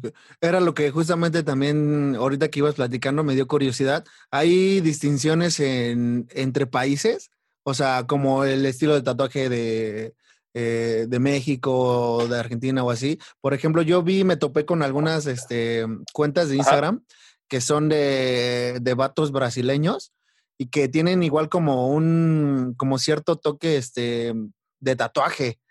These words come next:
Speaker 1: No sé si sí haya muchas variantes en, en eso,
Speaker 2: Yo,
Speaker 1: en cuanto a países.
Speaker 2: pues yo creo que, eh, el tatuaje se, se nutre de muchas cosas, ¿no? Y como,
Speaker 1: Ajá.
Speaker 2: como terreno social, pues obviamente se va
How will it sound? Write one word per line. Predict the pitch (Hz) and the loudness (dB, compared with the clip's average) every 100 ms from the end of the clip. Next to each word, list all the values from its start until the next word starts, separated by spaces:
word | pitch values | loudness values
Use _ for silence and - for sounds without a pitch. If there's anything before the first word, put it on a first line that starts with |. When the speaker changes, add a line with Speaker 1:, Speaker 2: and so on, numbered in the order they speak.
| _ _ _ - | _ _ _ -4
Speaker 1:
No | 151 | -2
sé | 156 160 | 0 0
si | 143 | 0
sí | - 156 | 0 2
haya | 151 151 | 2 0
muchas | 151 139 147 | 0 0 0
variantes | 127 127 139 139 123 | 2 0 0 -2 -2
en, | 120 117 110 | -2 -4 -4
en | 120 | -4
eso, | 131 123 120 - | -2 -4 -8 -4
Speaker 2:
Yo, | 143 202 - | 4 4 4
Speaker 1:
en | 123 | -6
cuanto | 127 123 | -4 -2
a | 113 | 0
países. | 127 127 | 0 0
Speaker 2:
pues | - | 2
yo | - | 2
creo | 247 254 | 2 2
que, | 269 262 254 - _ - | 2 4 4 2 _ -8
eh, | 147 147 151 156 151 151 143 _ _ _ - | -4 -2 -2 -2 -2 -6 -8 _ _ _ -2
el | 156 | 2
tatuaje | 170 214 - 262 | 4 4 2 2
se, | 233 196 | 4 2
se | - - | 0 -4
nutre | 165 208 | 0 4
de | 190 | 4
muchas | 170 202 - | 4 2 0
cosas, | 165 127 - | -2 -2 -4
¿no? | 170 269 _ _ | -8 -8 _ _
Y | - 131 127 123 | -4 -2 -2 -2
como, | 135 135 135 131 127 - _ _ | -4 -2 2 4 2 0 _ _
Speaker 1:
Ajá. | 120 113 | -8 -2
Speaker 2:
como | 120 135 _ _ _ | 0 0 _ _ _
terreno | 156 143 202 220 | 2 4 2 2
social, | 165 - 170 180 - _ | -2 2 4 4 2 _
pues | 135 - | -6 2
obviamente | 160 160 156 | 2 2 -2
se | 165 135 | 0 2
va | 131 131 135 143 | 4 4 2 0